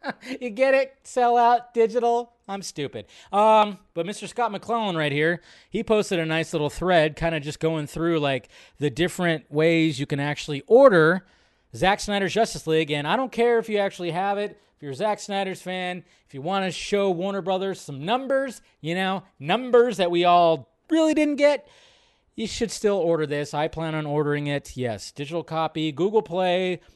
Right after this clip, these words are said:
Vudu, iTunes, YouTube, Prime Video, Microsoft,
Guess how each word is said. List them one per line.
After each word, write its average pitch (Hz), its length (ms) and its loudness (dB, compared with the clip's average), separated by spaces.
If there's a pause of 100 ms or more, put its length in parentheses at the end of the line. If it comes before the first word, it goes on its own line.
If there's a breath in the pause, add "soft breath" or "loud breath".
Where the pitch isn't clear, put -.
(160 soft breath)
Vudu, 180 800 2
iTunes, 170 920 -2 (280 soft breath)
YouTube, 175 720 -2
Prime 202 420 0
Video, 160 480 2
Microsoft, 147 680 -6